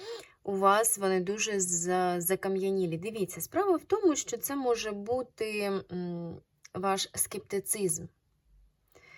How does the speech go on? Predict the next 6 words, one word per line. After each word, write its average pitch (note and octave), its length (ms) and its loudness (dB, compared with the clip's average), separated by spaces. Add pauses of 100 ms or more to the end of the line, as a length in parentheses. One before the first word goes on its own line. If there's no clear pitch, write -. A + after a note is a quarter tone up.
(380)
Про G3 240 2
ось F#3+ 220 2
цю B3 240 -2
рису E3+ 640 0 (140)
можуть F3 380 0
говорити. E3+ 640 -2